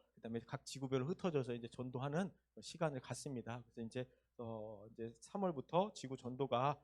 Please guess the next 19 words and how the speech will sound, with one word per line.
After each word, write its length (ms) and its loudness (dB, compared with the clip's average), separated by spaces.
시작되니까 720 4
주변 340 4
이웃들에게 640 0
또 80 -6
복음을 380 0
전하고 580 0
또 60 -8
말씀을 440 0
전할 240 4
수 140 -4
있는 320 4
그런 200 -2
시간 260 -2
됐으면 300 -4
좋겠습니다. 500 -4
그래서 240 -6
이번 260 -2
기회를 220 0
통해서 500 6